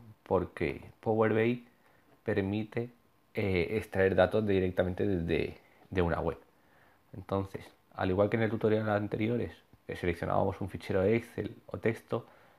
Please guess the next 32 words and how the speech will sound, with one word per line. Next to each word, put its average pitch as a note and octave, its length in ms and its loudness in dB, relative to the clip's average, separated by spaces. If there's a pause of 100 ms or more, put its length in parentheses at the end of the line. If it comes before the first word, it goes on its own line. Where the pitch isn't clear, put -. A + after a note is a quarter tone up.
(100)
en - 80 -2
esta G2 180 0
ocasión A2 320 0
vamos G2+ 240 2
a G2 40 -2
utilizar F#2+ 460 0 (200)
el F2+ 140 -2
web. E2 180 0 (1120)
Al E2 160 -10
poner F#2 260 -2
el G#2+ 140 2
web, C#3+ 280 0 (1400)
nos F#2 260 -2
abrirá F#2 220 4
un G2+ 60 -2
asistente A2 720 -4 (320)
para A2 260 4
que A2 140 0
pongamos G#2+ 500 -4
la, F2+ 440 -4
la F#2 160 2
U G#2 180 4
R G#2 220 0
L A2+ 200 -4 (760)
donde G#2+ 420 -2
que-, - 100 -4
desde F#2 540 0
donde G#2 320 -2
queremos G2 340 -2
obtener F2 240 -4
los F2+ 160 -2
datos. - 320 -10